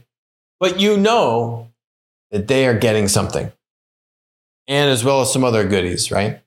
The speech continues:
And they've been collaborating for, for many years, much longer than Hover collaborating with the roofing distributors. One more example. Home Depot last fall announces partnership with Buildertrend. Buildertrend is a construction project management tool,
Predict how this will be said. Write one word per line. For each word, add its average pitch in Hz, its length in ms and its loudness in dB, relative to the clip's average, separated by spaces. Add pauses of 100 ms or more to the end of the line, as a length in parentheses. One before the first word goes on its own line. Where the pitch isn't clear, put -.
(160)
And 120 100 0
they've 113 100 2
been 117 140 2
collaborating 113 720 0
for, 98 400 0
for - 160 -2
many 113 380 0
years, 92 320 0
much 101 240 0
longer 104 340 2
than 92 220 0
Hover 104 380 0
collaborating 95 680 0
with 87 140 -2
the 92 60 -2
roofing 104 320 0
distributors. - 680 -4
One 196 220 0
more 151 180 2
example. 95 480 -8 (180)
Home 156 140 2
Depot 156 320 2
last 135 400 0
fall 117 300 0
announces 120 840 0 (160)
partnership 123 600 0
with 104 320 -2
Buildertrend. 127 800 -2
Buildertrend 139 960 0 (160)
is 117 220 2
a 110 160 2
construction 135 520 0
project 120 380 0
management 165 760 0
tool, 165 720 0